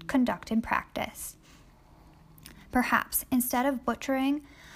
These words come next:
what over two thousand published research studies have shown to be an, an effective way to identify the function of behavior, we should be, we should look at beefing up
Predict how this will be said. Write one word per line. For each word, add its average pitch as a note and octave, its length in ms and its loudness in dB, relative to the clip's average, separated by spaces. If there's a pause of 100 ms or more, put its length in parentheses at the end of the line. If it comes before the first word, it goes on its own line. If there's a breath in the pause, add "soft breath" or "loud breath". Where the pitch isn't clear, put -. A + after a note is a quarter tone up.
(180 loud breath)
what A3 240 0
over G#3 260 0
two A3+ 300 -6
thousand A#3+ 440 0
published A#3+ 540 -4
research G#3+ 500 -2
studies G#3+ 380 -2
have A3 140 -6
shown F#3+ 300 -2
to - 100 -10
be A#3 160 0
an, - 80 -6 (360)
an G#3 160 2
effective G3 580 -2
way G#3 200 0
to A3 140 0
identify G3+ 560 -2
the A3 100 0
function G3 460 -4
of A3+ 100 -2
behavior, G#3 560 -2 (380 loud breath)
we D#4+ 100 2
should D4+ 220 0
be, C#4+ 220 0 (680 loud breath)
we B3+ 140 2
should A#3+ 420 -2
look A#3+ 260 0
at A3 220 0
beefing A#3+ 400 0
up - 220 0